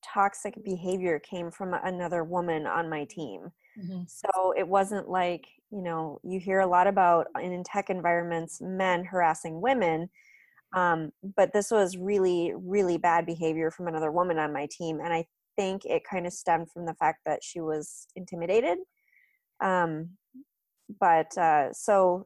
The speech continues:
Speaker 1: there was that, plus the organization as a whole, the U X team was really young. And so they didn't really know how to distribute projects evenly. So I had a lot of bench time and I was really bored and the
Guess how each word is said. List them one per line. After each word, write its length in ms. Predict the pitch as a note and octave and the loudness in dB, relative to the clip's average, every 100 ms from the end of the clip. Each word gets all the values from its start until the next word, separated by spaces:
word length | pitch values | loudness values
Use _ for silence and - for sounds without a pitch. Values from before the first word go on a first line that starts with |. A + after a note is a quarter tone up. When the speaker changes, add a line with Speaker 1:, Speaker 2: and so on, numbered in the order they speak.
| - | -2
Speaker 1:
there 80 | F#3 | 0
was 140 | G3 | 2
that, 320 | G#3+ G#3+ G#3+ - | 4 4 4 0
plus 480 | A3+ G3+ G3+ - - _ _ _ | 2 2 2 -4 -18 _ _ _
the 80 | F#3+ | 2
organization 680 | A3+ A#3+ G3+ G3+ G3+ A3 G#3 | 2 2 0 0 0 -4 -2
as 160 | F#3+ F#3+ | 0 0
a 80 | F#3 | 0
whole, 300 | F#3+ F3+ F3 | 2 4 2
the 120 | F3 | 2
U 60 | F3+ | 0
X 220 | F#3 - | 0 -6
team 140 | G3 | -8
was 140 | F#3 F3+ | -6 0
really 260 | E3+ D#3+ | 0 0
young. 280 | D#3 E3 D#3+ | 0 -2 -2
And 120 | D#3+ | -6
so 400 | - E3+ D#3+ D3+ - | -2 0 0 -2 -4
they 120 | F3 | -6
didn't 240 | E3+ G3 - | -4 -6 -4
really 240 | F#3 F#3 | -2 -2
know 240 | F3 E3 F3+ | -2 -2 0
how 240 | F3 E3 - - | 0 0 -2 -10
to 360 | E3 D#3 D#3 - _ _ _ _ _ _ _ _ _ _ _ _ _ | -6 -6 -8 -10 _ _ _ _ _ _ _ _ _ _ _ _ _
distribute 540 | A#3 - - C4 C4+ - | -4 -2 0 2 2 -2
projects 540 | - G#3+ A3+ A#3+ A#3 A#3+ | 0 0 4 4 2 -4
evenly. 420 | A#3+ A#3 A#3 A#3 | 0 0 2 0
So 140 | A#3 | 2
I 40 | A#3 | 2
had 60 | |
a 60 | A#3 | 6
lot 180 | A3+ A3+ | 6 4
of 140 | G3+ | 4
bench 320 | G3 G3 - | 2 2 -2
time 260 | - A3 G#3 | -4 0 0
and 120 | G3 | 2
I 60 | F#3 | 0
was 120 | F#3 | 0
really 280 | F#3 F#3+ F#3+ | -2 0 0
bored 520 | F#3+ E3+ F#3+ G#3+ G#3+ | 0 4 6 6 4
and 300 | - F#3 | 2 0
the 80 | F3 | -2